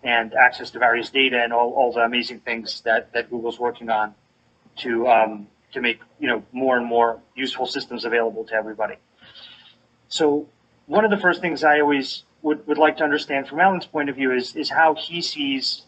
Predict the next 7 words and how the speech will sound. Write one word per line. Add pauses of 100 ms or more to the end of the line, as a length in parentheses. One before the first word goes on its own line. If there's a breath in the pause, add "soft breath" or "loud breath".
(140)
um, (280)
hybrid
smart
contracts
and
blockchains (600)
benefiting